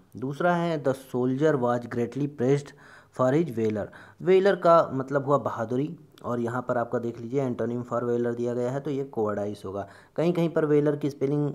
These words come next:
वी ए एल ओ यू आर और कहीं पर वी ए एल ओ आर,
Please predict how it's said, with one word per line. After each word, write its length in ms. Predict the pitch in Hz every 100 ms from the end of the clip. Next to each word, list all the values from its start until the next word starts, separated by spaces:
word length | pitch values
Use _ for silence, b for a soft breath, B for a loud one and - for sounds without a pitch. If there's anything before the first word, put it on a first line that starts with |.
| 123
वी 240 | 131 151 143
ए 180 | 147 131
एल 160 | 135 131
ओ 100 | 139
यू 200 | 135 -
आर 320 | 127 160 180 B B -
और 140 | 135
कहीं 220 | - 139
पर 160 | 147 151
वी 220 | 131 143
ए 80 | 143
एल 220 | 143 139
ओ 120 | 127 120
आर, 160 | 113